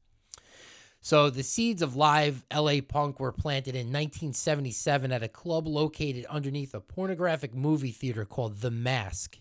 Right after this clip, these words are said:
That's M A S Q U E, run by a Scottish transplant music writer named Brendan Mullen.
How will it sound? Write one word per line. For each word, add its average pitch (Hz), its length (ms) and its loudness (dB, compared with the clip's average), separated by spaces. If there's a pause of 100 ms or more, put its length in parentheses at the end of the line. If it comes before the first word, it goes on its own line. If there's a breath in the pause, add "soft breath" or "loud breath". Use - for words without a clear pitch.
That's 113 200 -10
M 147 200 0
A 143 160 0
S 131 260 -6
Q 143 380 -4
U 113 320 -4
E, 98 360 -10 (540 loud breath)
run 165 260 4
by 165 120 8
a 143 100 0
Scottish 175 640 -2 (100)
transplant 170 680 -2
music 156 320 0
writer 131 400 0
named 117 360 -4
Brendan 170 520 0
Mullen. 131 540 0